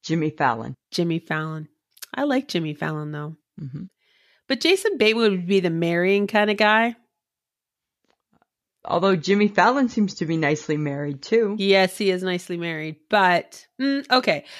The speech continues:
Speaker 2: I would marry Jimmy Fallon 'cause he was, he's funny. He's a good family man, I
Speaker 1: Yeah.
Speaker 2: guess, if I wanted kids, but I don't.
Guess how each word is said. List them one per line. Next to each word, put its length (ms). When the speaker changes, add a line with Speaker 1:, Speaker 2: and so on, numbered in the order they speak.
Speaker 2:
I 140
would 100
marry 300
Jimmy 280
Fallon 360
'cause 160
he 80
was, 220
he's 340
funny. 340
He's 240
a 40
good 180
family 380
man, 400
I 80
Speaker 1:
Yeah. 220
Speaker 2:
guess, 180
if 160
I 80
wanted 260
kids, 280
but 140
I 80
don't. 300